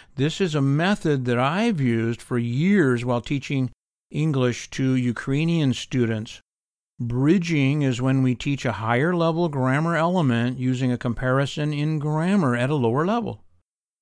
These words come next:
We can also use it to compare and instruct grammar at the same level of English. The main idea here is to compare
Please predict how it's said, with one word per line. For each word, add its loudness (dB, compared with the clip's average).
We 2
can 0
also 0
use 0
it -4
to 0
compare 0
and 2
instruct -2
grammar 0
at 0
the -2
same -2
level 0
of -4
English. -6
The 0
main 4
idea 0
here 0
is -2
to -8
compare -2